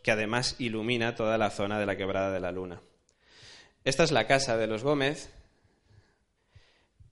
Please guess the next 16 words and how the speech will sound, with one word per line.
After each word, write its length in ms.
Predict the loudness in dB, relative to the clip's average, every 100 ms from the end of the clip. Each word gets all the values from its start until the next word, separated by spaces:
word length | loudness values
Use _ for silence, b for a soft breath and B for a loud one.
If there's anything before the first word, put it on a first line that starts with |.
| _
Ahora 200 | 4 4
está 140 | 4 2
abandonada, 800 | 2 2 4 4 4 0 -12 -20 _ _ -12
hoy 80 | -10
en 100 | -6
día 140 | -6
está 140 | -6 -6
abandonada, 680 | -4 0 2 0 -2 -8
pero 160 | -4 -2
es 80 | 2
cierto 320 | 2 2 0
que, 500 | 2 2 2 0 -2
que 100 | -4
en 80 | -4
su 180 | -2 0
época, 600 | 0 0 4 4 2 B